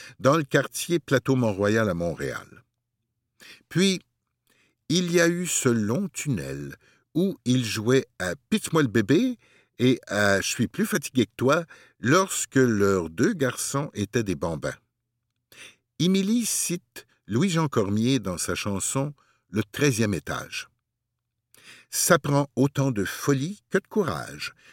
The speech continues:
Du courage, il en faut également pour parler de sa vie intime. Aussi, avons-nous accepté de ne publier que les prénoms des personnes qui témoignent dans ce dossier ?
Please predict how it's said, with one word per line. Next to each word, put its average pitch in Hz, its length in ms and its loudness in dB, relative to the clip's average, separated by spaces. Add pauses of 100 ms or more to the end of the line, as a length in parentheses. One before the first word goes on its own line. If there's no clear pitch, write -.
(380)
Du 151 100 0
courage, 160 460 0
il 135 160 2
en 131 80 0
faut 135 240 2
également 120 500 2
pour 90 280 -4
parler 92 380 -2
de - 60 -10
sa - 160 -2
vie 90 220 -2
intime. 87 360 -4 (300)
Aussi, 180 540 -2 (400)
avons-nous 170 380 2
accepté 131 560 0
de 98 120 -2
ne 85 140 -2
publier 110 580 -4
que - 160 0
les 190 160 2
prénoms 92 440 -4
des 82 120 -6
personnes 117 520 -4
qui - 180 -12
témoignent 117 480 0
dans 98 160 0
ce 82 80 -6
dossier ? 80 500 -8